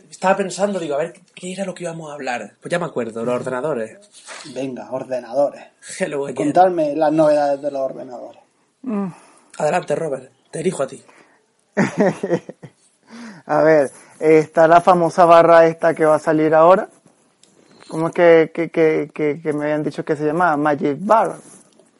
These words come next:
Speaker 2: Parece ser que la van a llamar Magic Bar, la del, la del nuevo MacBook Pro.
Speaker 3: A mí me parece muy chula en particular.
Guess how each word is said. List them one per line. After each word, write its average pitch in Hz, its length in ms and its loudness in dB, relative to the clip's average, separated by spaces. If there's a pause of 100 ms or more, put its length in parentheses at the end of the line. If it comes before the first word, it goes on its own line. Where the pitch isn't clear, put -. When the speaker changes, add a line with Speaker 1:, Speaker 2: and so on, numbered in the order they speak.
(180)
Speaker 2:
Parece 175 340 -2
ser 208 180 -2
que 202 120 -2
la 165 80 4
van 156 160 0
a 160 80 0
llamar 160 320 -2
Magic 151 360 -4
Bar, 123 220 -6 (540)
la 139 120 -10
del, 123 420 -14
la 135 180 -4
del 123 160 -8
nuevo 156 260 0
MacBook 139 400 -6
Pro. 123 200 -10 (1300)
Speaker 3:
A 170 60 2
mí 185 120 2
me 294 120 6
parece 185 320 4
muy 156 180 0
chula 214 280 4
en 139 100 -2
particular. 139 640 0